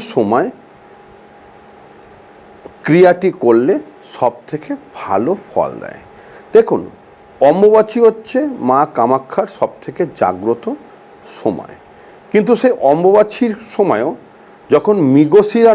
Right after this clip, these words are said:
নক্ষত্রে তৃতীয় বা চতুর্থ পাদে এবং থেকে আদ্রা নক্ষত্রে প্রথম থেকে দ্বিতীয় পাদ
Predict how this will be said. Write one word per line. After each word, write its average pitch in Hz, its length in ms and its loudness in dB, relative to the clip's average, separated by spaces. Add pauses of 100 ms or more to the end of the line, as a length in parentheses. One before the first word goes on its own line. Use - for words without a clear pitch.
নক্ষত্রে 139 600 -2 (560)
তৃতীয় 208 400 2 (120)
বা 220 60 4 (140)
চতুর্থ 175 400 -2 (180)
পাদে 92 260 -4 (680)
এবং 196 160 4 (880)
থেকে 202 220 2 (260)
আদ্রা 160 300 0 (100)
নক্ষত্রে 170 640 -4 (460)
প্রথম 165 320 2 (140)
থেকে 226 180 0 (140)
দ্বিতীয় 156 320 0 (140)
পাদ 135 160 0